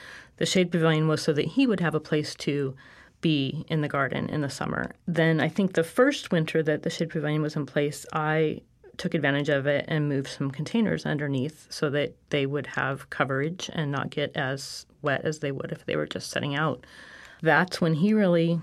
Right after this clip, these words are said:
got to thinking that, hey, this building could serve double duty, and he designed a modular greenhouse type structure that is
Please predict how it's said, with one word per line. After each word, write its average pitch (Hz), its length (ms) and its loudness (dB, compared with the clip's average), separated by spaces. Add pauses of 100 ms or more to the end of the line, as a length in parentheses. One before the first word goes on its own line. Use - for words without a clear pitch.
(140)
got 156 200 2
to 170 80 -6
thinking 160 440 -2
that, 156 220 -4
hey, 156 460 -2 (220)
this - 460 -4 (160)
building 170 320 6
could 170 160 2
serve 165 440 2
double 127 220 2
duty, 151 460 0
and 165 180 2
he 175 160 2
designed 160 680 0
a 156 500 0 (100)
modular 156 880 2
greenhouse 170 720 4
type 165 320 0
structure 160 480 2
that 147 260 0
is 151 520 -4